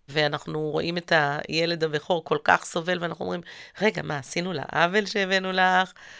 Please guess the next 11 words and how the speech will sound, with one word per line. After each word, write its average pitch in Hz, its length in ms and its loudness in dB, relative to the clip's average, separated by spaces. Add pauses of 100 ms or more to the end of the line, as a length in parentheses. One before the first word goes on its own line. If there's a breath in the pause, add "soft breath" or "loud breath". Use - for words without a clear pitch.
(280 loud breath)
אבל 170 140 2
אנחנו 170 240 0
בתוך 180 280 0
תוכנו 220 340 4
יודעים 214 320 2
שזה 185 320 -2
מתנה. 160 440 4 (840 loud breath)
אז 165 240 -2
גם 254 260 8
להתייחס 311 560 -4
לזה 277 340 0